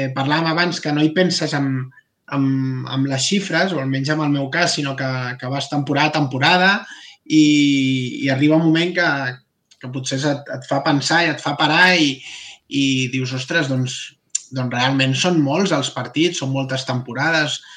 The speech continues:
hem seguides aquí a tercera i, i ja no a tercera, sinó quan, quan ja vaig començar petit al Ribes o quan». Clar, és que és,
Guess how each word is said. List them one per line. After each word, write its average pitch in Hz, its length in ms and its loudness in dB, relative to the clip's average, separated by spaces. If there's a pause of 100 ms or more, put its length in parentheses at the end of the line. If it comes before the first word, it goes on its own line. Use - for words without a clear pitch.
(180)
hem 135 220 0
seguides 131 460 -2
aquí 123 260 -6
a 120 80 -8
tercera 135 520 -4
i, 127 140 -2 (540)
i 127 160 -6
ja 123 80 -4
no 131 100 -2
a 131 60 -4
tercera, 147 360 0
sinó 123 280 -4
quan, 117 240 -10 (320)
quan 123 200 -4
ja 127 80 2
vaig 131 180 4
començar 135 380 0
petit 131 300 -2
al 123 160 -4
Ribes 165 640 4
o 143 100 -2
quan». 135 240 -4 (340)
Clar, 165 180 4
és 143 160 2
que 139 80 -2
és, 135 100 -4